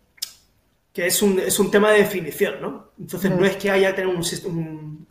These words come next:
Speaker 1: un nombre unificado, vamos, a cualquiera que le plantees eso dirá, "Es que solo hay una fuerza, ¿qué más nombres quieres que le dé?".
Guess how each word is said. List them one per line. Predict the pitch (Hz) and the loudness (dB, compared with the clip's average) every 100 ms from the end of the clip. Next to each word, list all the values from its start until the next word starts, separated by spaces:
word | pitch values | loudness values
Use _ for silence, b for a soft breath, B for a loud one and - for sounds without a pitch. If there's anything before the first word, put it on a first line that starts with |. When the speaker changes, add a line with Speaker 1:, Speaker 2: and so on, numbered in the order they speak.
| 165 | -20
Speaker 1:
un | 160 156 | -14 -8
nombre | 175 170 165 165 - | -6 -4 -6 -8 -12
unificado, | 180 170 - 196 226 220 | -10 -6 -2 2 2 2
vamos, | 165 165 135 - - _ - | -2 -8 -8 -10 -10 _ -14
a | 156 | -12
cualquiera | 143 147 175 | -8 -2 0
que | 175 | 0
le | |
plantees | 165 151 160 160 | -4 -4 -4 -6
eso | 170 165 | -8 -4
dirá, | 160 147 143 156 | -4 -4 -6 -10
"Es | 160 | -8
que | 160 | -8
solo | 170 | -8
hay | 170 | -8
una | 131 | -8
fuerza, | - - | -6 -6
¿qué | 151 | -8
más | 147 | -14
nombres | 156 151 | -14 -18
quieres | 156 - | -20 -20
que | - | -20
le | 156 | -20
dé?". | - | -20